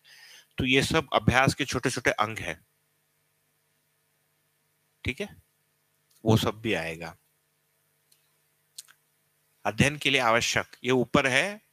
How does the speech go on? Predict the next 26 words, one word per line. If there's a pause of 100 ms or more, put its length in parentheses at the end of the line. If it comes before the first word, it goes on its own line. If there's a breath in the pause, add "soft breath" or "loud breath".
अनिवार्य, (800 loud breath)
इसके
बिना
अध्ययन
हो
ही
नहीं
सकता। (1800)
अनुभवमूलक
दर्शन
नहीं
है, (120)
उसका
शास्त्र
अध्ययन
नहीं
किया
या
जिज्ञासा
नहीं
है,
तो
अध्ययन
हो
नहीं
सकता।